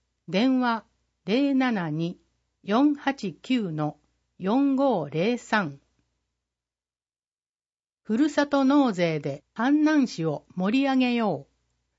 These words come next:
う。魅力ある返礼品で全国に阪南市の良さを発信します。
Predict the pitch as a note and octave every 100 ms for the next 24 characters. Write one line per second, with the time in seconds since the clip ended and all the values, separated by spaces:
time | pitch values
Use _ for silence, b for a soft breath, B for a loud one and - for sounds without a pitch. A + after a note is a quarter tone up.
0 | _ _ _ F#3 A3+ D#4 D4+ D4 C#4 G3
1 | E3 A#3 B3 B3 A#3 G#3 A3 G#3+ F#3+ F#3+
2 | b b b _ B3+ D#4 C#4+ F#3 - D#3+
3 | D3 - _ G#3 C#4 D4+ D4 A#3+ F3 D#3+
4 | G3 - D#3+ C#3 - F3 - - B3 A#3
5 | - G3+ F#3 -